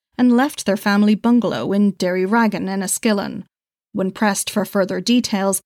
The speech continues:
she said that Jerry had been travelling in a green or blue Toyota car with a Donegal or Dublin registration.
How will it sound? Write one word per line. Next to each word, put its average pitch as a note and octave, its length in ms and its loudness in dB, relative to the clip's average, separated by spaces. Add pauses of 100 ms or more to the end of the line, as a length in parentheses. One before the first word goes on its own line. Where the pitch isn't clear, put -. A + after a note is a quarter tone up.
(160)
she A#3+ 200 0
said A#3 260 0
that - 180 -4
Jerry A#3 360 0
had G3+ 200 -6
been A3 140 2
travelling G#3+ 460 2
in G#3+ 100 4
a G#3 60 2
green B3+ 400 2
or F#3+ 160 0
blue G#3 360 2
Toyota G3+ 580 0
car G#3+ 380 -2
with G3+ 220 -4
a G3+ 60 2
Donegal G#3 600 2
or F3+ 140 -2
Dublin F3+ 420 -4
registration. G#3 840 -4